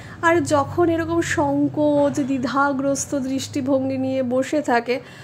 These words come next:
তখন আরও বেশি কৌতূহল জন্মায়। আর আমি একদমই রাশভারী, ভীষণ, আহ, যে একটু খুব নাকুচু ধরনের যে আমি কথা বলবো না, সেরকম শিক্ষিকা আমি একদমই নই। যখন ছেলেমেয়েরা একটু অসুবিধেতে থাকে,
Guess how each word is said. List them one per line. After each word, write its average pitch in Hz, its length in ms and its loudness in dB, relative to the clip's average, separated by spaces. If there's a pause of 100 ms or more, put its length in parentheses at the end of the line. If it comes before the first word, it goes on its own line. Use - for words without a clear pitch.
(160)
তখন 262 300 4
আরও 247 260 4
বেশি 294 300 0
কৌতূহল 285 840 0
জন্মায়। 180 520 0 (340)
আর 349 120 0
আমি 381 220 4
একদমই 277 760 2
রাশভারী, 240 1400 0
ভীষণ, 240 680 2 (400)
আহ, 233 320 4
যে 247 300 6
একটু 254 640 0
খুব 262 200 -2
নাকুচু 254 840 0
ধরনের 240 800 4
যে 240 140 0
আমি 240 180 0
কথা 220 320 0
বলবো 220 400 2
না, 233 160 0
সেরকম 240 420 -2
শিক্ষিকা 240 560 -4
আমি 240 200 0
একদমই 240 600 0
নই। 233 260 2 (520)
যখন 302 340 4
ছেলেমেয়েরা 285 840 0
একটু 330 220 -2
অসুবিধেতে 262 760 0
থাকে, 240 580 2